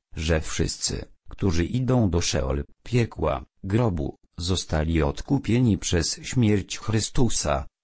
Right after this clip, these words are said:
i że ostatecznie On zniszczy Szeol i uwolni wszystkich więźniów śmierci z grobu, Szeol. To pokazuje, jak wielki stał się błąd przy tłumaczeniu. Lecz nie można w zupełności winić tłumaczy i posądzać ich o złe chęci,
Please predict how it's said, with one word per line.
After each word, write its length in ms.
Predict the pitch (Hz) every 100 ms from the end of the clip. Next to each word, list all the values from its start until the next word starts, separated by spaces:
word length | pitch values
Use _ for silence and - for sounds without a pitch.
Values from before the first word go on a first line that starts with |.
| -
i 240 | 92 82
że 260 | 71 87 85
ostatecznie 880 | 67 - 78 73 151 147 139 135 123
On 280 | 117 110 82
zniszczy 640 | 87 131 131 - - 127
Szeol 360 | - 67 67 78
i 160 | 95
uwolni 600 | 80 78 117 151 151 110
wszystkich 720 | 101 - 151 - - 90 78
więźniów 720 | 76 110 135 120 107 87 73 -
śmierci 600 | - 101 104 92 - 85
z 120 | 76
grobu, 500 | 80 120 117 71 67 _ -
Szeol. 380 | - 67 73 65 - _ _ _
To 160 | 147 156
pokazuje, 760 | - 113 90 78 87 110 98 80
jak 220 | 73 80
wielki 520 | 78 98 123 - 95
stał 420 | - - 78 69
się 240 | - 87 78
błąd 480 | 78 117 131 - -
przy 240 | - - 147
tłumaczeniu. 880 | 127 135 135 120 - 67 117 107 - _ _ _ _
Lecz 340 | 107 131 131 98
nie 200 | 92 101
można 480 | 131 117 120 113
w 120 | 98 85
zupełności 920 | 80 73 80 78 82 120 - - 87
winić 560 | 87 123 110 104 - -
tłumaczy 720 | 98 98 104 120 139 131 117
i 320 | - 98 87
posądzać 760 | 85 - 113 117 98 85 - -
ich 280 | 98 85 -
o 100 | 80
złe 320 | 76 104 135
chęci, 680 | - 123 87 - 80 76